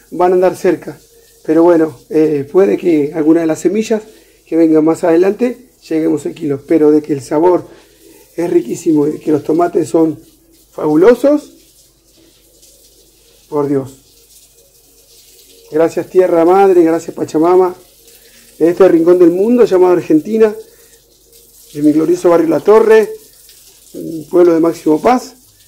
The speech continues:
cosechamos estos tomates gigantes, partido de cañuelas. Máximo Paz, La Torre para el mundo. Aquí tenemos de estos tomates.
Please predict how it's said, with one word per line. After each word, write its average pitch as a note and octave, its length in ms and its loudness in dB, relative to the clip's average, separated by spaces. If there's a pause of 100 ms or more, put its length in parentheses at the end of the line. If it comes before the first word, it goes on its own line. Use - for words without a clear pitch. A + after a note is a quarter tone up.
(320)
cosechamos F#3 640 0
estos E3+ 240 -10
tomates F3+ 560 -6 (260)
gigantes, E3+ 880 -2 (160)
partido G3+ 440 -2
de F#3+ 100 4
cañuelas. F3+ 680 2 (800)
Máximo E3 400 0
Paz, G3+ 460 -4 (180)
La C#3+ 180 -14
Torre F#3+ 320 2
para E3 160 -8
el E3+ 60 -8
mundo. F#3+ 580 0 (880)
Aquí G#3+ 320 -10
tenemos F#3+ 560 -4
de F3 140 6
estos F3+ 260 -2
tomates. - 580 -14